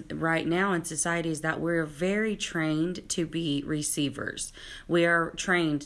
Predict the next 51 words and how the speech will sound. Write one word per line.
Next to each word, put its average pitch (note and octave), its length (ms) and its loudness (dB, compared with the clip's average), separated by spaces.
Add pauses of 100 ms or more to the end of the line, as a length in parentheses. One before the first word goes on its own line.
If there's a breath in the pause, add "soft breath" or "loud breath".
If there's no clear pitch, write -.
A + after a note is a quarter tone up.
to - 120 -4
have D#3 220 -2
our C#3+ 140 -2
hands C#3+ 340 -4
open C#3 460 -4
at C#3+ 300 -2
all D#3 180 2
times, D3+ 400 -2
not E3 400 2
in D3 280 2
giving, D#3 580 2 (280 loud breath)
but E3+ 140 2
in D#3 160 2
receiving. D3+ 680 0
What A3 260 0
can G3 220 0
you E3+ 240 0
do D#3+ 180 0
for D3 180 -4
me? C#3 280 -4 (220 loud breath)
How G3+ 200 4
can E3+ 320 -2
you D#3+ 240 0
help D#3+ 300 -2
me? - 240 -10 (260 loud breath)
What F3+ 240 2
can E3+ 180 0
this E3+ 200 2
person D#3 360 -2
bring D3 240 -2
to D#3 100 -6
my C#3+ 180 -2
life? C3+ 340 -4
And G3 220 0
those, A#3+ 240 -2
those A#3+ 240 -2
are A3+ 80 -2
wonderful F3 360 0
things E3+ 340 0
to F#3 100 -2
have D#3+ 280 0
in D#3+ 120 0
your D#3 100 0
life, D3+ 260 0
to E3+ 80 -8
have D3+ 280 -4
people D3+ 300 -4
that C#3 180 -4
bring C#3 240 -4
things C#3 420 -2
and C3+ 160 -4